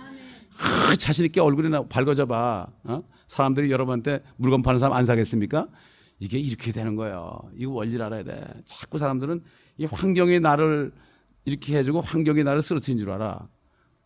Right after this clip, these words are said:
그러나 내 혼이 바로 서지 않고 환경이 자지 못한다고요? 내가 까라는 거예요. 너무 편해가지고 까라는 거예요, 여러분.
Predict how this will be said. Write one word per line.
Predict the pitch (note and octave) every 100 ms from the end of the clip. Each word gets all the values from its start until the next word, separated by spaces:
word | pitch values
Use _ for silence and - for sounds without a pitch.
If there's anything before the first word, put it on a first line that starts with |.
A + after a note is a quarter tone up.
| -
그러나 | D3 E3 D#3
내 | C3+
혼이 | - E2 C#3 D3+ -
바로 | - B2
서지 | A#2+ A#2
않고 | A#2 A#2
환경이 | A#2 C#3+ C3+ C3
자지 | B2+ B2+
못한다고요? | B2 B2 A#2 A#2 C3+ - - _ -
내가 | A2+ A2
까라는 | C3+ A#2+ G#2 F#2
거예요. | E2+ E2+ - G2+ F2+ - _ _ -
너무 | A#2 A#2
편해가지고 | - C3 G#2 F#2+ G2
까라는 | - G2 D#2+ D#2
거예요, | - -
여러분. | B2+ - -